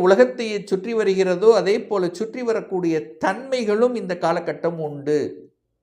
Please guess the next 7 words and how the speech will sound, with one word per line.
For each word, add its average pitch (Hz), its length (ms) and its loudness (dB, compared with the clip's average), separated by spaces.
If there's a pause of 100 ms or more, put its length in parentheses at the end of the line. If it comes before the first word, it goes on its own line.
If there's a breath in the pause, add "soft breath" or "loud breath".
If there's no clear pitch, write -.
(160)
அப்ப - 220 0
டிராவல் 208 420 2
உண்டா? 170 280 6 (600)
உண்டு. 180 360 -6 (1500)
எங்க? 208 360 4 (160)
சிறு 226 260 2
தூர, 247 320 4